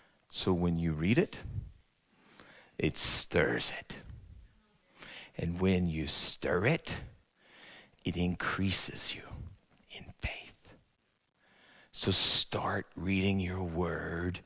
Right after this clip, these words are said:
with faith. Open your word and say, "I'm ready, Holy Spirit.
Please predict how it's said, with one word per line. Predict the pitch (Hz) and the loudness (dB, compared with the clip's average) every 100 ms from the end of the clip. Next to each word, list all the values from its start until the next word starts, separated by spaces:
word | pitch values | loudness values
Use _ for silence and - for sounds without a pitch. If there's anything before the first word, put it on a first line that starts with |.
| - - - - - | -18 -20 -20 -20 -10
with | - - - - - | -4 -4 -4 -16 -2
faith. | - - - - - - - _ _ _ - - - - _ _ | 0 0 -2 4 4 4 -16 _ _ _ -14 -12 -12 -14 _ _
Open | 135 165 - 131 | 10 10 12 12
your | 110 101 | 12 8
word | 95 90 82 82 | 8 6 6 4
and | 101 95 | 2 4
say, | - 87 82 - - - - | 6 6 4 -2 -20 -8 4
"I'm | 107 104 | 6 10
ready, | 110 131 170 | 12 12 10
Holy | 139 98 92 | 6 4 4
Spirit. | 90 - - 92 - - | 2 2 2 2 2 -4